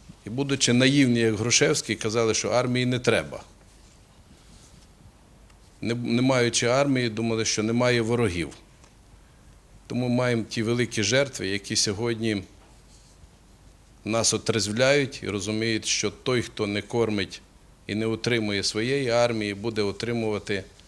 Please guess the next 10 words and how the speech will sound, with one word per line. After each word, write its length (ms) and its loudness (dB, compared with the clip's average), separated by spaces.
і 80 -6
кормити 500 0
чужу 440 0
армію. 420 -4
Мирний 640 4
наш 340 -2
нарід. 360 -4
Але 200 -4
ми 260 -2
сьогодні 640 -2